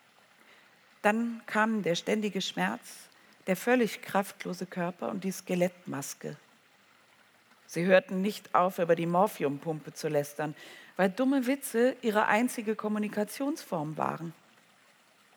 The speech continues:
Manchmal erwähnte Bertrand den Tod, der auf ihn wartete. Er sagte,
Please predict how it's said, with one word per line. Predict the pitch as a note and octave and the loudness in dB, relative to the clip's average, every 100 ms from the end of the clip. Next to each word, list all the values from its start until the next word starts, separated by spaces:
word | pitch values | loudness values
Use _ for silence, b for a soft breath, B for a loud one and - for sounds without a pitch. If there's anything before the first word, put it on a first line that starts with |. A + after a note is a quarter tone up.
| _ B B B _ _ _ - | _ B B B _ _ _ -4
Manchmal | A3 A3 A#3+ A#3+ | -4 -2 -2 -2
erwähnte | - G3 G#3+ G#3+ | -2 -2 -4 -4
Bertrand | G3 F#3+ - - G#3 G3+ | -2 -2 -2 -6 -2 -2
den | F#3 | -4
Tod, | - A3+ G3 - - | -4 -4 -4 -6 -10
der | - B2+ | -4 -2
auf | - | -2
ihn | F#3 E3+ | -6 -2
wartete. | D3 C#3+ D#3+ - D#3+ - _ _ _ B B B B B B B _ - | -2 -4 -8 -10 -12 -14 _ _ _ B B B B B B B _ -4
Er | G#3 | 2
sagte, | A#3+ - C4+ B3+ | 2 2 2 2